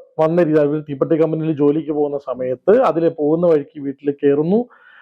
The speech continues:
അവരുടെ അമ്മയെ, അതായത് ജയന്റെ അമ്മയും സോമൻ നായരുടെ അമ്മയും അവിടെ വെച്ച് കാണുന്നു, സംസാരിക്കുന്നു.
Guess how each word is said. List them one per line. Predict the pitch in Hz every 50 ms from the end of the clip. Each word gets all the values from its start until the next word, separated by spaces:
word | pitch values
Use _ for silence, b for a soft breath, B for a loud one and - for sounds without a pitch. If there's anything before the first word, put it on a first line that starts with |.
| b b -
അവരുടെ | 151 160 165 151 165
അമ്മയെ, | 156 151 156 160 160 147
അതായത് | 143 147 151 156 165 165 135
ജയന്റെ | 139 151 143 143 143 143 151 151 147 -
അമ്മയും | 156 139 143 143 143 151 170 214 233
സോമൻ | - - 165 156 151 156
നായരുടെ | 151 151 147 143 143 147
അമ്മയും | 135 135 139 147
അവിടെ | 143 143 139
വെച്ച് | 135 131 - _ - 139
കാണുന്നു, | 131 135 139 156 180 214 240 269 254 233 196
സംസാരിക്കുന്നു. | 165 156 135 - - 151 143 147 147 147 170 175